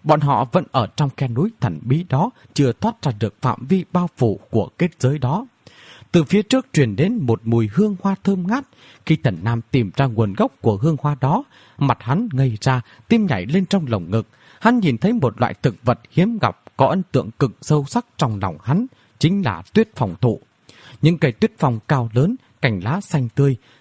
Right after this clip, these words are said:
giữa những chiếc lá xanh điểm xuyết vô số những cánh hoa trắng như những bông hoa tuyết giữa trời mùa hạ nóng nực. Thần Nam không hiểu làm sao ở địa phương này lại có loại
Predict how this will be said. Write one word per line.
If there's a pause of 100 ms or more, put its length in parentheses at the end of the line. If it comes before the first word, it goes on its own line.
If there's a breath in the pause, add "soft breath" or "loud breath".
giữa
những
chiếc
lá
xanh (120)
điểm
xuyết
vô
số
những
cánh
hoa
trắng (340 soft breath)
như
những
bông
hoa
tuyết
giữa
trời
mùa
hạ
nóng
nực. (640 loud breath)
Thần
Nam
không
hiểu
làm
sao (200 loud breath)
ở
địa
phương
này (140 soft breath)
lại
có
loại